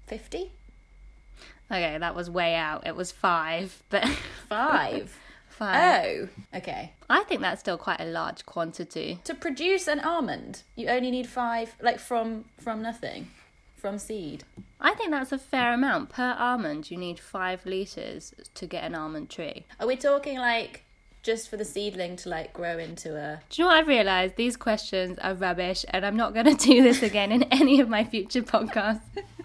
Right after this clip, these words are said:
Speaker 2: <laughs>
Speaker 1: Well, I'm glad, because I have failed on every single one, <laughs> so
Speaker 2: Well, as my academic for the episode, <laughs> you were the only one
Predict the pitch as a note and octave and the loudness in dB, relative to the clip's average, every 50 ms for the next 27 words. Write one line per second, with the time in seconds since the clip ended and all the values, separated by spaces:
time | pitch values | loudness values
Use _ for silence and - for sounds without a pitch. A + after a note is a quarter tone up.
0 | - - - - - - G3 - - - - - - - - - - - - - | -8 -2 -2 -2 -2 -4 -8 -8 -8 -8 -8 -12 -12 -12 -12 -14 -16 -18 -16 -14
1 | - - - - - F#4+ - - - G#3+ G#3+ G#3+ G#3+ G#3 G#3+ G#3+ G3+ A3+ A3+ A#3+ | -14 -12 -10 -8 -6 -6 -6 -2 0 2 2 4 4 4 2 2 2 6 8 10
2 | B3 A#3+ A#3+ A#3+ A#3+ A#3 B3 B3 - - - - - - A#3 G3 F#3+ F#3+ F#3 F#3 | 10 10 10 8 8 4 2 -4 -10 -10 -12 -10 -8 -4 -2 0 4 4 4 4
3 | G3 F3+ - - G3+ G3 G3 G3 F#3+ F#3+ F3+ F#3 F3+ F3+ - - G3 F3+ F3 D#3+ | 4 0 -2 2 2 4 4 4 4 2 0 -2 -4 -4 -2 -2 -2 -2 -2 -4
4 | F#3 F#3+ - F#3+ F3+ F3+ E3+ F3 E3+ F3 E3+ E3+ E3+ E3+ G3 G#3 F3+ C#3 - - | -6 -4 -4 -6 -6 -4 -4 -4 -2 -2 -2 -2 -4 -6 -6 -8 -4 0 4 6
5 | - - - - C#4+ C#4+ - - F3 F3 A#3+ A#3+ - - - - - A4+ G#4+ F#4+ | 6 6 8 8 6 8 8 6 6 6 4 -2 -2 -4 -10 -10 -8 -8 -8 -6
6 | - A#3 A#3+ A#3 A3 - B3+ D4 D4 C4 C#4 B3+ A#3+ - - A#3 A#3+ - B3 A#3+ | -6 -6 -4 -4 0 2 4 4 4 4 4 2 2 2 0 -2 -2 -2 -4 -4
7 | G#3+ A3+ G#3+ G#3 G#3+ G3 - G#3 - - G#3 G3+ F#3+ F#3 G3+ G3+ - A3 G#3 - | -2 -2 0 0 0 -2 -4 -4 -4 -4 0 0 2 2 0 0 -2 -4 -2 0
8 | F#3 F3+ G#3 G#3 A3+ F#3+ G#3+ G#3+ - - _ - G#3 A3 C4 C4 B3+ A3+ A#3 G#3 | 4 4 4 4 4 2 0 -6 -8 -10 _ -6 -2 0 2 2 2 0 2 2
9 | G#3+ A3 A3+ A3 G#3+ A3 G#3+ G#3 G#3 G#3 G#3 G#3 | 2 2 2 0 0 0 0 0 0 -2 -6 -8